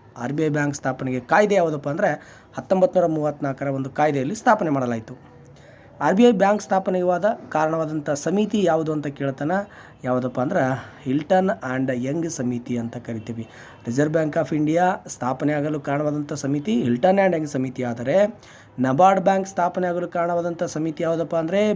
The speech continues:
ಬಿ ಶಿವರಾಮನ್ ಸಮಿತಿ. ಭಾಳ ಸರಿ ಎಕ್ಸಾಮಲ್ಲಿ ಕೇಳಿದ್ದಾನೆ. ಇನ್ನು ಇಲ್ಲೊಂದು ಕೊಟ್ಟಿದ್ದಾನು ಸಿ ಆಪ್ಷನಲ್ಲಿ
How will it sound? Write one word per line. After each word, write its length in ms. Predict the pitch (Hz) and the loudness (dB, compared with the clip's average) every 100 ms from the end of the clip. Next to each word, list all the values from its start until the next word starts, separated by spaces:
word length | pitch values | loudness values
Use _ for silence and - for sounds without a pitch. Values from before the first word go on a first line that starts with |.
| 139 | 0
ಬಿ 100 | 143 175 | 0 0
ಶಿವರಾಮನ್ 640 | - 123 120 175 180 175 160 | -2 -2 2 4 4 0 -2
ಸಮಿತಿ. 260 | 156 147 | -2 -2
ಭಾಳ 200 | 120 135 151 | -2 -2 -2
ಸರಿ 120 | 170 156 | -2 -2
ಎಕ್ಸಾಮಲ್ಲಿ 380 | 147 165 165 160 | -2 -2 -2 -4
ಕೇಳಿದ್ದಾನೆ. 440 | 160 160 175 180 185 - - - - _ - - - - - | -4 0 0 0 -2 -8 -20 -20 -20 _ -18 -16 -16 -12 2
ಇನ್ನು 140 | 233 254 | 4 6
ಇಲ್ಲೊಂದು 280 | 196 226 226 170 | 6 4 4 0
ಕೊಟ್ಟಿದ್ದಾನು 440 | 185 147 123 113 - _ _ _ _ _ _ - - - | -4 -2 -2 -4 -10 _ _ _ _ _ _ -20 -20 -16
ಸಿ 200 | - - 220 | -4 4 6
ಆಪ್ಷನಲ್ಲಿ 480 | 190 - 139 117 | 6 4 -4 -4